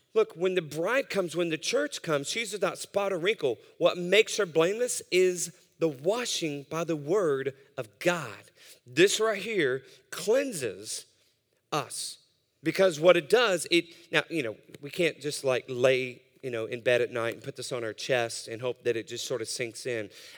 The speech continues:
Obviously, the word's sinking in as we read it, as we memorize it, as we study it, as we meditate on it.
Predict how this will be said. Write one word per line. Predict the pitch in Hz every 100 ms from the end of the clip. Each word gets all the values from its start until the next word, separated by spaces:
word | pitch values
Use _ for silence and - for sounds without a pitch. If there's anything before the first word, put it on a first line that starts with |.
| -
Obviously, | 156 156 - 123 - - - _
the | 139
word's | 131 131 170 156
sinking | - 165 131 135
in | 139 123
as | 113
we | 117
read | 104 139 160
it, | - - _ -
as | 110
we | 117
memorize | 120 139 156 151 147
it, | 165 - -
as | 120 113
we | 107
study | - 156 151 156
it, | 165 _ _ _ _ -
as | 131
we | 127
meditate | 113 135 165 165 175 165
on | 180
it. | 185